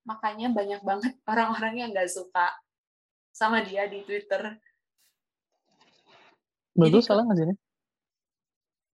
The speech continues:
Speaker 1: menurut gue sih salah. Soalnya kan, ya lu harus menghargai panitianya dong.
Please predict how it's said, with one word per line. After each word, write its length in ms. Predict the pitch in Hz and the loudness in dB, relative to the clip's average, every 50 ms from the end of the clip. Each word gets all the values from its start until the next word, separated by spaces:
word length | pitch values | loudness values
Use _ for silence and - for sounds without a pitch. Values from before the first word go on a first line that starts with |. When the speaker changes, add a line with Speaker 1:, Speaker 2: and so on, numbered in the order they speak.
| _ _ _ | _ _ _
Speaker 1:
menurut 360 | 226 254 247 247 247 254 247 233 | -2 -2 -2 0 0 -2 -2 -2
gue 200 | 202 214 240 294 339 | 0 2 2 2 2
sih 400 | - 427 427 440 427 - - - _ | 0 -2 -2 -2 -2 -4 -6 -12 _
salah. 480 | - - 254 277 381 359 262 240 285 - - - _ _ _ _ _ _ _ _ _ _ _ _ _ _ | -12 -8 -6 -4 -2 0 0 0 -2 -4 -8 -14 _ _ _ _ _ _ _ _ _ _ _ _ _ _
Soalnya 480 | _ - 254 240 233 233 277 330 359 359 | _ -4 -2 -2 -2 0 0 -2 -2 0
kan, 160 | 403 440 440 440 427 415 427 403 - _ _ _ _ _ _ _ _ _ _ _ _ _ _ _ _ | 0 -2 -2 -2 -6 -10 -10 -14 -20 _ _ _ _ _ _ _ _ _ _ _ _ _ _ _ _
ya 320 | - 208 202 202 202 190 - | -8 -2 0 2 2 2 2
lu 100 | 262 330 | 0 0
harus 220 | 359 349 330 - | 0 -2 -2 -2
menghargai 480 | 262 247 247 226 - - 202 202 220 214 | -4 -4 -2 -2 -2 -2 -4 -4 -4 -4
panitianya 560 | 214 202 202 208 - 226 226 233 254 311 277 | -6 -8 -8 -10 -12 -12 -10 -10 -8 -8 -8
dong. 240 | 220 196 190 214 | -8 -8 -10 -14